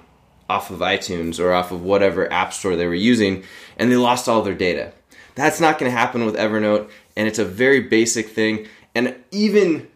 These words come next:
above and beyond getting in better shape, I put everything in it. Like, it makes me paperless. So if I get mail, I scan things into it. The scanner is fantastic. You can put pictures. You can, I'm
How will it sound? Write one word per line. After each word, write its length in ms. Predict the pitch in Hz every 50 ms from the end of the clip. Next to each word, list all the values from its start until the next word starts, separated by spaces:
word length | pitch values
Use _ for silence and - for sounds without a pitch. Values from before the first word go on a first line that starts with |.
| _ - -
above 340 | 135 127 117 160 165 170 170
and 120 | 170 156
beyond 440 | 135 127 123 123 131 135 139 143 131
getting 220 | 135 127 131 127
in 200 | 120 117 117 113
better 220 | 104 117 113 113 107
shape, 420 | - - 113 110 123 120 - - -
I 200 | 117 139 156 165
put 400 | 165 - - - 160 151 143 - - _ _ -
everything 580 | 147 151 156 156 151 151 143 139 - 123 107
in 80 | 101 92
it. 80 | 67 98
Like, 180 | 101 101 101
it 120 | 113 98 -
makes 280 | 117 127 131 - -
me 140 | 135 123 -
paperless. 520 | - - 131 123 123 123 120 104 95 87
So 140 | - - 104
if 120 | 95 - 107
I 40 |
get 140 | 101 101 -
mail, 320 | - 101 104 110 117 123 113
I 80 | 85
scan 460 | - - - - - 113 117 117 113
things 180 | - 120 110 101
into 200 | 110 110 110 113
it. 40 | 107
The 100 | - -
scanner 440 | - - - 117 117 117 117 113 104
is 80 | 92 -
fantastic. 920 | - - 101 92 90 90 - - 123 120 123 - - - 123 123 123 - - - - - - - - - -
You 140 | 107 120 123
can 180 | - 147 127
put 380 | - - - 147 123 - - -
pictures. 640 | - - - 160 - - - 151 147 147 135 123 123
You 100 | 120 -
can, 160 | - 95 -
I'm 400 | - 107 110 104 104 95 -